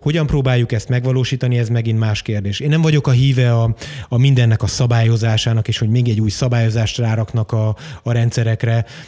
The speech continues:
de azt gondolom, hogy remélem, hogy, hogy erőse fogja segíteni azt, hogy ezek az online platformok, ö, az egyes kö-,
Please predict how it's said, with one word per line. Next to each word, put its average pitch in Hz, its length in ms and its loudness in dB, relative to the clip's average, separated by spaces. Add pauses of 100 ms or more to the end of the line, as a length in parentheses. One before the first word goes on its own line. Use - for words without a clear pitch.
de 123 100 -2
azt 143 140 0
gondolom, 135 480 2
hogy 127 280 2 (800)
remélem, 127 580 2
hogy, 120 340 0
hogy 131 180 -2
erőse 135 360 2
fogja 123 240 -2
segíteni 113 480 -2
azt, 127 180 0
hogy 117 120 0
ezek 117 180 -2
az 113 100 -2
online 131 260 0
platformok, 123 640 -2 (460)
ö, 117 540 2 (460)
az 127 240 -2
egyes 131 320 -2
kö-, 175 200 -6